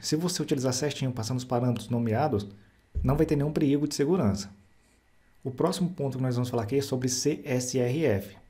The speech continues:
Esse aqui é um ataque também muito comum, ela é especialmente em requisições post, por exemplo, quando vai cadastrar ou editar alguma informação, e ali você não valida aquela requisição,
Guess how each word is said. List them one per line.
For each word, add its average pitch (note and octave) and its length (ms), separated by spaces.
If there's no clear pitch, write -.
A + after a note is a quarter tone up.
Esse F#3+ 220
aqui F#3 120
é F3 40
um - 20
ataque E3 340
também D#3 280
muito F#3 340
comum, D#3+ 380
ela C#3 160
é - 20
especialmente D3 640
em B2 40
requisições C#3 500
post, C#3 440
por B2 140
exemplo, B2 220
quando A#2+ 180
vai B2+ 80
cadastrar B2+ 480
ou C3 100
editar A2 200
alguma A#2+ 180
informação, B2 680
e C#3 60
ali C#3 140
você C#3+ 260
não C#3+ 180
valida D3+ 440
aquela B2 240
requisição, A#2+ 640